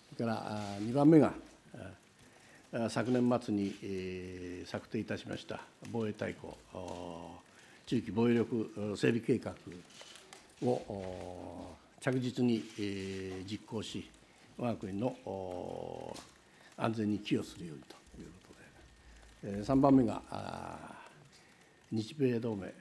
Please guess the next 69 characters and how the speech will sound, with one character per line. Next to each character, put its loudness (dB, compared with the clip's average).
ま -2
あ、 -4
半 0
世 4
紀 -4
に -6
わ -6
た -6
っ -8
て、 -8
え -8
ー、 -16
続 -6
い -6
て -10
き -12
た -6
こ -8
の -8
日 -6
米 -4
同 -6
盟 -8
を、 -4
お -10
ー、 -14
さ 6
ら 10
に 2
こ -6
の -6
際、 -8
え -8
ー、 -8
進 2
化 -6
発 -8
展 -6
さ -10
せ -10
る -10
こ -12
と -6
の、 -8
に、 -2
え -8
ー、 -16
努 -4
力 -4
を -12
す -18
る -20
こ -14
と。 -20
そ -6
れ -4
か 2
ら 4
普 -10
天 8
間 6
飛 -4
行 -2
場 0
の -6
移 -6
設、 -4
う -6
ー、 -6